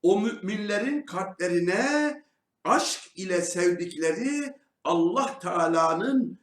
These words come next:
nazar etmesi, tüm ismi tecelliyatını seyrettirmesi, bu yazdığım güzelliklerin üzerine nurun ala nur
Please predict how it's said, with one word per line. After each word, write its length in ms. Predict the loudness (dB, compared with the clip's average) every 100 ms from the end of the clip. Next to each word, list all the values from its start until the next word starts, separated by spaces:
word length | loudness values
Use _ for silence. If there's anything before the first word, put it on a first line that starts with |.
| _
nazar 680 | -6 -4 -2 -2 0 0 0 -6
etmesi, 840 | -6 -6 -4 -4 -4 -4 -4 -6 _ _ _ _ _ _ _ _ _ 4
tüm 340 | 6 8 4 -4
ismi 380 | -4 -4 -4
tecelliyatını 1500 | -4 0 4 4 2 2 8 8 8 2 -2 0 0 0 -4 -8 _
seyrettirmesi, 1700 | -12 -4 4 4 4 0 -4 -6 -4 -2 -2 -4 -4 0 0 0 -6 _ _ _
bu 180 | -6 0
yazdığım 880 | 4 4 2 0 2 2 0 -4 -6
güzelliklerin 840 | -6 -4 -4 -4 -6 -4 -2 -4 -6
üzerine 760 | -4 0 0 0 0 2 0 -2 -10 _ -10
nurun 1200 | -8 -4 -2 0 2 2 2 2 0 0 -4 -10 _
ala 540 | -2 2 4 4 2 2
nur 300 | 2 2